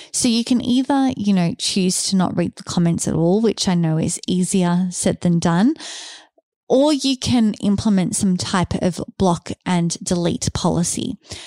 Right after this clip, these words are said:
So, for example, if someone is just, like, attacking you for your, for no reason, if someone is attacking your ideas or your character and bringing you down, then there is no reason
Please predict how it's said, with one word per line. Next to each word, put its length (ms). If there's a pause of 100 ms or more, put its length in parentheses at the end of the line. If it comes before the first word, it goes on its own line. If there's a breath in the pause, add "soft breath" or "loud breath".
(160 loud breath)
So, 640 (240)
for 260
example, 680
if 160
someone 440
is 380
just, 340
like, 260
attacking 720
you 460
for 220
your, 420 (100)
for 140
no 160
reason, 440
if 100
someone 380
is 120
attacking 560
your 280 (100)
ideas 680 (540 loud breath)
or 360 (120)
your 140
character 920 (200)
and 460 (120)
bringing 440
you 160
down, 560 (480 loud breath)
then 420 (320)
there 360
is 260
no 340
reason 840